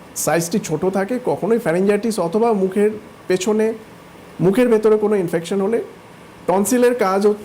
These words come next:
টনসিলের, আহ, ন্যাচারাল নিয়মে টনসিলটি ফুলে যায়, তখনই ফ্যারিংসের সঙ্গে টনসিলাইটিসও শুরু হয়। এবার টনসিলাইটিস যে কোনো ইনফ্ল্যামেশন হলে যদি সেটি কন্ট্রোল না হয়, তার মধ্যে সিক্রেশন জমে বা অথবা পুঁজ জমে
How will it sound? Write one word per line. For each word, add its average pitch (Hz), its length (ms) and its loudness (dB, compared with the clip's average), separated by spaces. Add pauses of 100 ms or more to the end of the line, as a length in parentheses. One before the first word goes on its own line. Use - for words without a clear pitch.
(120)
টনসিলের, 190 520 2
আহ, 160 280 0
ন্যাচারাল 160 540 0
নিয়মে 214 320 4
টনসিলটি 202 460 -2 (280)
ফুলে 220 300 2
যায়, 113 180 -6 (460)
তখনই 185 300 2
ফ্যারিংসের 185 440 2
সঙ্গে 214 440 0
টনসিলাইটিসও 190 840 0
শুরু 139 380 -4
হয়। 92 100 -10 (440)
এবার 147 240 0
টনসিলাইটিস 185 640 0
যে 151 80 0
কোনো 185 180 0
ইনফ্ল্যামেশন 180 680 0 (100)
হলে 156 220 4
যদি 143 240 -4
সেটি 139 220 -6
কন্ট্রোল 143 400 0
না 196 180 0
হয়, 202 240 -2 (460)
তার 151 140 0
মধ্যে 175 260 2
সিক্রেশন 170 480 -2
জমে 185 280 2
বা 170 120 -4
অথবা 202 440 0
পুঁজ 175 340 0
জমে 180 340 2